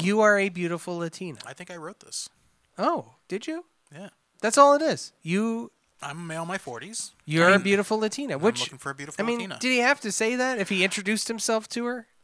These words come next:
Speaker 3: Yeah, well, if
Speaker 1: They
Speaker 3: he
Speaker 1: know
Speaker 3: told,
Speaker 1: each other.
Speaker 3: if, if they know each other, and then also she works at a Mexican
Speaker 2: Well, I,
Speaker 3: restaurant.
Speaker 2: I introduced
Speaker 1: Yeah.
Speaker 2: myself
Speaker 1: So
Speaker 2: to a lot of people.
Speaker 1: Oh,
Speaker 2: So I wanna
Speaker 1: okay.
Speaker 2: make
Speaker 3: So
Speaker 2: sure.
Speaker 3: is this you?
Speaker 2: Yeah,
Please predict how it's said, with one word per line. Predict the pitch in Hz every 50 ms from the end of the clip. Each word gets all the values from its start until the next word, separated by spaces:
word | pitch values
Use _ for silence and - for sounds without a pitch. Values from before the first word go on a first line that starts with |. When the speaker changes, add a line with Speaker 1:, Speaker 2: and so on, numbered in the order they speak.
| _ 196
Speaker 3:
Yeah, | 202 269 254 196 165
well, | 165 175 196 196 196
if | 180
Speaker 1:
They | - 208
Speaker 3:
he | 233
Speaker 1:
know | 247 262
Speaker 3:
told, | 277 - -
Speaker 1:
each | 160 - -
other. | 156 127 113 -
Speaker 3:
if, | 196 190
if | - 208 208 170
they | 214 208
know | 208 220 233 233
each | 220 202 - 180
other, | 170 160 160 165 165 165 160 156 - _
and | - 156 160 160
then | 156 156 151 151 151 139
also | - 156 160 165 156 - 170 165 156
she | 143 - -
works | 151 143 151 135 - 139
at | 127
a | 117
Mexican | 113 113 107 - 180 180
Speaker 2:
Well, | 185 185
I, |
Speaker 3:
restaurant. | 208 208 - 208 190 208
Speaker 2:
I | 214
introduced | 196 202 208 202 - 202 180 170 160 165 147 - -
Speaker 1:
Yeah. | - 143
Speaker 2:
myself | 139 131 - - 156 - -
Speaker 1:
So | - 127
Speaker 2:
to | 113
a |
lot | 113 110 107 101
of | -
people. | - - - - - - - _ _ _ _ _ -
Speaker 1:
Oh, | - 185 180 180 175 170 165 156 143 139 131 123 113 107 104 110 113 127 _ -
Speaker 2:
So | -
I | -
wanna | 135 139 143
Speaker 1:
okay. | 139 135
Speaker 2:
make | 131 131 -
Speaker 3:
So | - 160
Speaker 2:
sure. | 160 160
Speaker 3:
is | 160
this | 196 196 -
you? | 202 202 202 214 214 - - - _ _ _ _ _ _
Speaker 2:
Yeah, | - 139 127